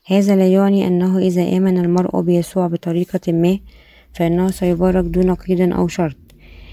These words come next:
يجب على المرء أن يؤمن بيسوع بالمعرفة الصحيحة عنه. إذا آمن الناس بعبارة أخرى أن يسوع هو الله نفسه الذي أتى إلى هذه الأرض وأنه طهر كل آثامهم من خلال هذه الآثام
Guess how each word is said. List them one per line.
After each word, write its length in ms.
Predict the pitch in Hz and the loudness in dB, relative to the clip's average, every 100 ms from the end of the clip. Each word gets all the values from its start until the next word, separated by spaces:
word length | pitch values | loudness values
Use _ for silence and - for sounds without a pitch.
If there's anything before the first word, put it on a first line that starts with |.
| - - | -10 -4
يجب 240 | 175 190 | 0 2
على 160 | 185 185 | 2 2
المرء 260 | 180 185 | 2 0
أن 260 | - 185 180 | 0 0 0
يؤمن 340 | 185 190 185 | 0 0 0
بيسوع 380 | 175 170 - 185 | 0 -2 -4 -4
بالمعرفة 540 | 180 175 170 170 180 | -2 -2 -2 -2 -4
الصحيحة 580 | 180 - 175 190 185 - | -8 -10 -10 -8 -8 -4
عنه. 400 | 175 185 156 151 - _ _ - - - | -2 0 -2 -6 -12 _ _ -20 -20 -10
إذا 280 | 160 165 175 | -4 0 2
آمن 180 | 180 180 | 2 2
الناس 300 | 175 180 175 | 2 0 0
بعبارة 540 | 180 170 175 180 - | -2 -2 -2 -2 -2
أخرى 300 | 180 185 185 - _ _ _ - | -6 -6 -8 -8 _ _ _ -6
أن 120 | 165 | -2
يسوع 360 | 165 156 185 180 | -2 0 -2 0
هو 240 | 180 180 | 0 0
الله 260 | 175 180 180 | 0 0 0
نفسه 460 | 175 - - 175 | -2 -6 -6 -4
الذي 380 | 175 175 165 170 | -2 -2 -2 -4
أتى 260 | 180 180 175 | -4 -4 -2
إلى 240 | 175 175 | -2 -2
هذه 220 | 160 175 | -2 -2
الأرض 320 | 175 - 180 - _ _ _ _ _ _ _ _ _ - - - _ _ _ _ _ _ _ - | -2 -2 -4 -6 _ _ _ _ _ _ _ _ _ -20 -20 -20 _ _ _ _ _ _ _ -2
وأنه 320 | 175 170 180 | 0 2 2
طهر 320 | 180 185 180 185 | 2 -2 -2 -2
كل 260 | - 190 | 0 0
آثامهم 560 | 185 180 185 175 185 180 | 0 -2 -2 0 2 2
من 140 | 170 | 0
خلال 420 | 165 - 165 180 | -4 -6 -2 -2
هذه 320 | 175 170 160 180 | 0 -2 0 -2
الآثام 540 | 175 175 190 160 143 | -2 -2 -2 -4 -4